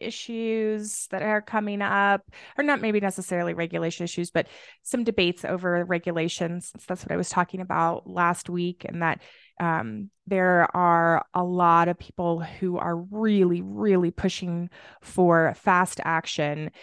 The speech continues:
to be able to put some regulation around things. Um, and then uh,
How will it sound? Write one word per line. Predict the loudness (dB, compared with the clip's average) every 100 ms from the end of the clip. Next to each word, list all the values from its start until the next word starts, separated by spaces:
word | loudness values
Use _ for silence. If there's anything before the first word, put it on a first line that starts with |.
| -20 _
to | -2
be | 0
able | 2
to | 0
put | -2 -4
some | -2
regulation | -2 -2 -2 -4 -6 -8
around | -6 -6 -6 -8
things. | -6 -6 -8 -10 -12 -12 -20 -18 -2
Um, | 0 2 -2 -6 -12 -14 -18 -20 _
and | -2 2
then | 4 4 4 2 0 -4 -6 -10 _ _ _ _ _
uh, | -2 0 0